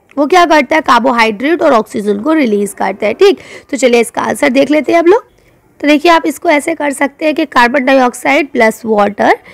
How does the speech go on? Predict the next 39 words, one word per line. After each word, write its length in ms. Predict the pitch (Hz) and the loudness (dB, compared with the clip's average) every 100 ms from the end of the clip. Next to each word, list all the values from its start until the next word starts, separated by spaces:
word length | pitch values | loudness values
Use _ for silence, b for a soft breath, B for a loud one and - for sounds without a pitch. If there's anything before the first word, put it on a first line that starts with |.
| B B | B B
ठीक 160 | - 403 | -2 0
है, 60 | |
जब 180 | 294 269 | 0 0
carbon 320 | 277 254 269 | 2 2 4
dioxide 440 | 269 262 247 277 262 | 4 2 2 -2 -2
और 80 | 240 | -2
water 320 | 220 208 220 | -2 -2 -4
मिलता 340 | 208 196 214 | -2 -2 0
है, 140 | 247 349 | 2 2
photosynthesis 840 | - 233 208 202 202 196 190 320 | -2 -4 -6 -8 -6 -6 -4 -2
होता 340 | 320 320 254 | 0 0 2
है, 100 | 254 | 0
तो 160 | 302 285 | 2 -2
फिर 160 | - 233 | 0 0
आपकी 220 | 202 226 | 0 -6
carbohydrate 840 | - 202 196 202 190 190 247 359 - | -2 -2 0 -2 -2 0 0 0 -2
और 160 | 254 - | -2 -2
oxygen 480 | 202 - 190 320 370 | -6 -8 -6 -4 -2
release 400 | 226 190 202 190 | 0 0 -2 -2
होती 260 | 202 - | -2 0
है। 160 | 196 214 B B B - | -2 -2 B B B -4
ठीक 180 | 381 453 | -2 0
है, 100 | - - - | -2 -4 -4
चाहे 260 | 262 240 | 0 2
तो 100 | 240 | 0
आप 120 | 269 254 | -2 -2
इस 140 | 269 | -6
तरह 200 | - 254 | 0 0
से 180 | 247 277 | 0 -4
पूरा 260 | 269 254 247 | -4 -2 -2
chart 280 | - 202 220 | -2 -4 0
भी 120 | 359 | 2
बना 240 | 370 269 | 4 2
सकते 300 | 240 214 - | 0 -6 -8
हैं, 60 | 370 | -4
कोई 160 | 415 | -4
problem 380 | 403 208 202 247 | -2 -4 -4 -2
नहीं 160 | 240 | 0
है, 100 | 269 | 0